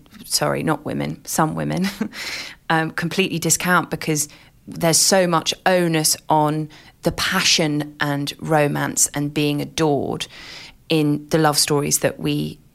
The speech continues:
have been fed. You miss out this fundamental thing often of, like, do I really get on with them? Is this, like, someone I really wanna hang out with? Is this, this, is this, like, the person who I get the same excitement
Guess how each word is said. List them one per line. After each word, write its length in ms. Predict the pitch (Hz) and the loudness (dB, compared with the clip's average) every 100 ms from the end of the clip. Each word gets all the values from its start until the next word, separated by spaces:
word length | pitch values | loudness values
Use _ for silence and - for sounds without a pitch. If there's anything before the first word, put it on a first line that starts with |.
| - | -8
have 260 | - 156 | -6 -4
been 220 | - 147 147 | -4 -4 -4
fed. 560 | - 160 95 117 - - - - - - _ - | 0 2 2 0 -4 -12 -20 -20 -20 -20 _ -4
You 180 | 180 196 | 0 4
miss 200 | 185 185 | 4 2
out 160 | - | 0
this 120 | - | -2
fundamental 600 | - 185 170 170 170 160 | 2 2 2 0 0 -2
thing 400 | 151 - 202 175 | -4 0 2 2
often 280 | 147 147 151 | 0 -2 -4
of, 160 | 151 - | -4 -2
like, 340 | 82 - - - - - _ _ _ - | 0 0 -6 -20 -20 -20 _ _ _ -4
do 140 | 180 | 0
I 60 | 190 | 0
really 320 | 185 196 196 | 2 2 0
get 260 | 196 180 | 2 2
on 220 | - 180 226 | 4 4 4
with 200 | 170 - | 2 -2
them? 300 | - - - _ | -6 -8 -10 _
Is 180 | 180 - | -2 2
this, 180 | 208 - | 2 4
like, 400 | 196 185 - - - - - _ _ _ _ | 4 2 -2 -14 -18 -20 -20 _ _ _ _
someone 360 | - 202 196 190 | 2 4 4 2
I 100 | 180 - | 0 -4
really 520 | 180 185 208 220 214 190 | -8 -2 2 2 4 2
wanna 180 | 190 | 2
hang 260 | 175 185 185 | 0 0 2
out 240 | 208 233 | 2 2
with? 200 | - 135 | 0 -2
Is 140 | 170 - | -2 0
this, 220 | 220 - - | 0 0 -2
this, 240 | 214 - - | 2 2 2
is 140 | 196 | 0
this, 240 | 233 - 247 | 2 2 2
like, 380 | 240 233 - | 2 0 -6
the 60 | 220 | -6
person 640 | - 220 226 - 214 202 196 - - - | 0 2 4 2 2 0 -4 -10 -16 -8
who 120 | - 208 | 0 2
I 100 | 202 | 2
get 160 | - | 0
the 80 | - | 0
same 420 | - - 202 202 | 2 4 2 2
excitement 840 | 196 - - 190 190 - 160 - | 0 0 4 4 2 -2 -6 -6